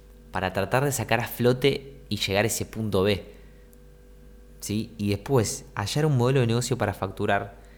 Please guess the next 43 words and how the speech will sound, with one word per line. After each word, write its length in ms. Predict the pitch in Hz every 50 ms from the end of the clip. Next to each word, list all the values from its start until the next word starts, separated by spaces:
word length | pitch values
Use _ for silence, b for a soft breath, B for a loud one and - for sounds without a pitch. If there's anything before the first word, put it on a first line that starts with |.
| B B B B B B B B B - -
también 420 | - 95 113 143 156 143 120 - -
es 140 | - 120
como, 480 | - - 143 135 120 107 92 - B B B B B B -
lo, 100 | 98 104
lo 220 | - 98 107 101
traje 240 | - 123 131 151 139
como 320 | 117 107 104 92 82 - - - - - - - - - - - -
hallar 280 | - 95 - - 135 143
un, 200 | 151 139 120 - -
un 220 | - 131 135 135
modelo 380 | 127 117 113 117 131 139 139 120
de 80 | 107 95
pensamiento, 880 | - 98 92 92 92 - - 90 90 113 127 127 107 98 90 92 90
no 60 | 98
un 120 | 104 101 95
modelo 240 | 92 90 92 92 90
de 60 | 90
negocio, 340 | 90 90 90 90 - - 110
un 60 | 120
modelo 240 | 120 120 127 135 120
de 100 | 104 -
pensamiento 960 | - 95 92 92 92 - - 90 110 127 131 113 104 98 101 98 104 - B B B B B B B B B B B B - - - -
que 100 | - 110
te 140 | - -
des 180 | 120 135 139 135
cuenta 560 | - - - 156 165 160 143 131 - - 107
todas 160 | - 127 131
las 120 | 123 110 -
cosas 260 | - 135 135 131 123
que 120 | - -
van 180 | 104 107 110 104
pasando, 360 | 104 95 - 131 131 123 107
que 60 | 95
seas 200 | 98 - 131 135
consciente 600 | - - 107 104 101 101 - 131 131 131 131 107
del 160 | 101 95 92 90
proceso 400 | - 95 95 107 117 117 123 -
que 80 | -
vas 140 | 95 101 104
pasando, 560 | - 104 101 - - 110 104 98 95 98 - B B B B B B B B B
y 100 | 120 123
sin 220 | - - 165 180
embargo, 600 | 180 143 131 135 143 123 104 98 95 98 95 110